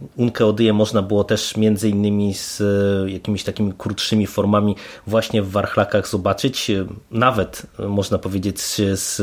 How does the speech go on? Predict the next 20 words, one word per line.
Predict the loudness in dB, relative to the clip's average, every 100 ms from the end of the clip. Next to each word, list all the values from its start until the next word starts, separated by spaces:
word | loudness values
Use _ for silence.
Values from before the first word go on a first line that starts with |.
| 2 2 0 -10 -18 -10
e, | 0 0
Bromem, | 2 2 2 0 -2
bo | 0 0 0
z | -6 -4 -2 -2 -4
tego, | -2 0
co | -2 0 2 2 2 0 0 -4 -4
gdzieś | -6 -2
tam | -2 -2 -4 -4
ja | -4
kojarzę, | 2 4 4 2
to | -4
właśnie, | -4 0 0 0 -2 -16 -12 -2
e, | 0 2
jedno | 2 2 4 2
z | 0 -4
jej | 0 2 2 -2
opowiadań | -2 -2 0 0 0 -2
z | -4
Bromem, | -2 0 2 2
e, | 0